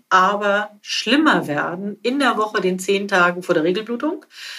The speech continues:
Weil wir es häufig haben, dass ein P M S zusammen auftritt mit anderen Beschwerden, zum Beispiel eine Frau, die eine Essstörung hat, im Sinne von Binge-Eating.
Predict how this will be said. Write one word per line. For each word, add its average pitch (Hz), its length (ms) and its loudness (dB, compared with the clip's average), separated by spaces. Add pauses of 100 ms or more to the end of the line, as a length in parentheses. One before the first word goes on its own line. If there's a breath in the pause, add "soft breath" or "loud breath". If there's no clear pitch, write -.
(360 loud breath)
Weil 233 200 4
wir 269 80 4
es - 180 -4
häufig 311 420 2
haben, 247 280 2
dass 233 160 -4
ein 208 180 -6
P 220 100 -2
M 208 200 2
S - 480 -6 (180)
zusammen 208 540 2
auftritt 185 580 0
mit 156 260 -8
anderen 208 280 0
Beschwerden, 247 640 -2
zum - 180 -4
Beispiel 202 340 2
eine 190 100 -4
Frau, 185 380 4
die 185 260 2
eine 175 480 0
Essstörung 208 640 0
hat, 190 260 0 (480 loud breath)
im 233 200 4
Sinne 208 240 4
von 165 200 -2
Binge-Eating. 220 1080 -2